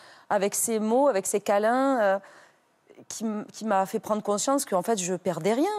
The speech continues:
J'avais tout à gagner. C'est juste, j'ai, j'ai réussi à, à éliminer cette pensée, euh,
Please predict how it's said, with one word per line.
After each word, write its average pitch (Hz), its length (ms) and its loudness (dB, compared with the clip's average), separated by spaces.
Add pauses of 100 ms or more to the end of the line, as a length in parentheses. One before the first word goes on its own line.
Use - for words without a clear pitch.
J'avais 196 260 -2
tout - 220 -20
à 190 100 2
gagner. 220 440 2
C'est 208 180 -2
juste, 247 360 -6 (760)
j'ai, 214 260 -2
j'ai 226 140 -2
réussi 254 460 0
à, 190 340 2 (240)
à - 80 -4
éliminer 240 400 0
cette 220 240 -2
pensée, 254 640 0
euh, 185 320 2